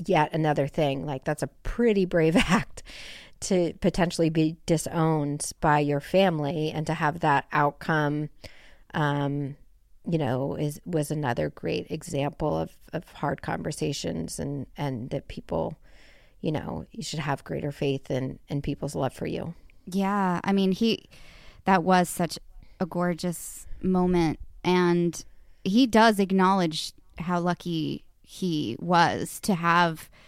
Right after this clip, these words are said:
Speaker 2: a, such a supportive family. Both his parents were supportive. Obviously, his, his grandmother, that was a question mark, and she ended up being supportive. Um, and the way that he explained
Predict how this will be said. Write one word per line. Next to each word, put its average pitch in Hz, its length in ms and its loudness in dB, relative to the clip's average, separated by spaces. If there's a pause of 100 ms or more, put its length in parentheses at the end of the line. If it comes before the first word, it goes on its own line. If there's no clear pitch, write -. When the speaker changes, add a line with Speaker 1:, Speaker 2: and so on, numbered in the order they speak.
(440)
Speaker 2:
a, - 60 2
such - 300 2
a 185 40 0
supportive 175 600 0
family. 165 840 0
Both 175 300 0 (420)
his 175 200 -4
parents 180 420 -2
were 180 80 -4
supportive. 175 800 0 (560)
Obviously, 175 460 -2
his, 170 240 -4 (240)
his 175 180 -2
grandmother, 170 880 2 (320)
that 165 180 -2
was 170 120 -4
a - 40 -8
question 185 400 0
mark, 175 300 2
and 165 120 0
she 185 200 0
ended 180 240 2
up 165 160 0
being 175 240 2
supportive. 175 760 -2 (480)
Um, 170 520 2 (340)
and 180 420 4
the 190 100 4
way 196 280 4
that - 160 0
he 185 160 -2
explained 202 960 2